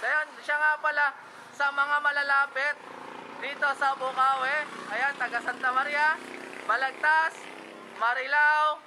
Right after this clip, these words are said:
et cetera. Ah, tumatanggap sila dito ng ulugan. Ayan, in-house to, guys, in-house. So, sadya na lang kayo rito para makapag-inquire kayo ng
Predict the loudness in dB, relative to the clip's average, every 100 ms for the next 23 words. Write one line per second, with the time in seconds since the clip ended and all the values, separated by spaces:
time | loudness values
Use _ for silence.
0 | -20 -20 -14 -6 -6 -2 -2 0 2 2
1 | 2 0 -8 -16 -8 0 2 4 2 2
2 | 2 2 2 0 -2 -2 -2 -2 -4 -2
3 | 0 0 0 -4 -6 -6 -2 -2 0 -2
4 | -2 -4 -2 2 0 2 2 2 -2 -4
5 | -12 -6 -2 -2 -4 -2 0 2 0 -2
6 | -6 -18 -16 -4 -2 0 0 2 0 0
7 | 0 -2 -2 -2 2 2 4 2 2 -4
8 | -6 -8 -2 0 0 -2 -4 -2 -2 -2
9 | -6 -16 -16 -16 -4 0 0